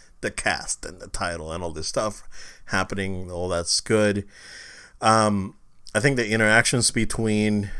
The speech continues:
uh, Bruce Wayne and Arthur were much better. Uh, they, they didn't,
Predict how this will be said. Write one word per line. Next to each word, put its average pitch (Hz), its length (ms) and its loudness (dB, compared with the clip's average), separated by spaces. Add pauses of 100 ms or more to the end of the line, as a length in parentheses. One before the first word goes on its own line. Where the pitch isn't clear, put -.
(240)
uh, 101 260 4
Bruce 117 300 0
Wayne 101 580 2 (300)
and 98 340 0
Arthur 107 640 -2
were 104 360 -2 (140)
much 98 340 -2
better. 110 360 4 (1000)
Uh, 92 400 -4 (600)
they, 107 400 0
they 104 200 0
didn't, 107 380 -4